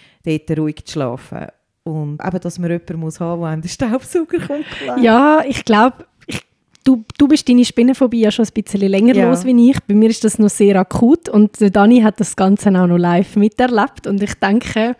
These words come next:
Speaker 2: wenn wir jetzt schon bei dem Thema sind, soll er doch mal ein, zwei Anekdoten bringen.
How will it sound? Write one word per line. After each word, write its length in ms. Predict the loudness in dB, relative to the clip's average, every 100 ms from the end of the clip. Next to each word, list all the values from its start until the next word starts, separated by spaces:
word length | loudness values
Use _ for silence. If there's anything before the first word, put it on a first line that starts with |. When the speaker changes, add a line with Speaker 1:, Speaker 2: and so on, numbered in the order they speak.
| _ -2
Speaker 2:
wenn 160 | 2
wir 100 | 2
jetzt 160 | 0 -2
schon 140 | -2 -2
bei 60 |
dem 200 | -2 -4
Thema 340 | -2 0 0 -2
sind, 300 | -2 -2 -2
soll 220 | -2 -2
er 100 | -4
doch 200 | -6 -4
mal 160 | -2 -2
ein, 240 | -2 -2
zwei 300 | -2 -4 -4
Anekdoten 720 | 0 -2 -2 -4 -2 0 -2 -2
bringen. 380 | -2 -2 -2